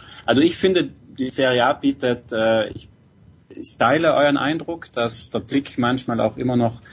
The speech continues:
sehr monothematisch ist. Ich finde, es gäbe viele spannende Geschichten aus der Serie A, die man auch, äh, erzählen könnte im Ausland, ähm, woran das dann liegt, dass da vielleicht dann doch auch immer wieder ganz gerne mal in die Schublade reingegriffen wird,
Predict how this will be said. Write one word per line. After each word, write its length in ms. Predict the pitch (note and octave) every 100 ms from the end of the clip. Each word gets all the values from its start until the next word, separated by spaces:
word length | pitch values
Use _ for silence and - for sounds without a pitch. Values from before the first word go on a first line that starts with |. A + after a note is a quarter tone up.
| - -
sehr 200 | - A2+
monothematisch 1000 | A2+ C3+ D#3+ D#3+ D3+ C#3+ D3 D3+ D3+ -
ist. 220 | D#3 -
Ich 140 | A2 -
finde, 280 | C3 C3
es 160 | A2+ -
gäbe 240 | A2 G#2+
viele 360 | G#2+ - E3 F3+
spannende 600 | - C#3+ D3+ E3+ E3 E3+ -
Geschichten 460 | C#3+ - - -
aus 160 | D3 -
der 80 | C#3+
Serie 360 | D3 C#3 C3+
A, 120 | C#3 D3
die 160 | B2+
man 180 | B2 A#2+
auch, 400 | G#2 A#2 - -
äh, 360 | G#2+ A2 A2+ A2 - - -
erzählen 500 | G#2+ - B2+ C3+ C#3
könnte 520 | C#3 C3+ C3+ C3+ C3 -
im 120 | A2+
Ausland, 720 | G2+ A#2 - C3 B2 B2 A#2+ G2+
ähm, 420 | G#2+ A2 A2 G2+
woran 340 | G2+ G2+ B2
das 140 | C3+ -
dann 180 | A#2
liegt, 340 | A2 B2+ - -
dass 380 | G#2+ - - - - - -
da 140 | G#2+
vielleicht 420 | G#2 A2 G#2+ A2 A2+
dann 100 | G2
doch 220 | A#2 A2
auch 200 | G#2+ A2
immer 200 | A2+ A2
wieder 220 | A#2 A2
ganz 220 | G#2 G#2
gerne 260 | - A2 A2
mal 180 | G#2+ G#2
in 80 |
die 80 | G2
Schublade 540 | - B2+ C3+ B2 A#2 G#2+
reingegriffen 680 | A2 B2 A2 A2+ A#2 A#2
wird, 240 | A2 A#2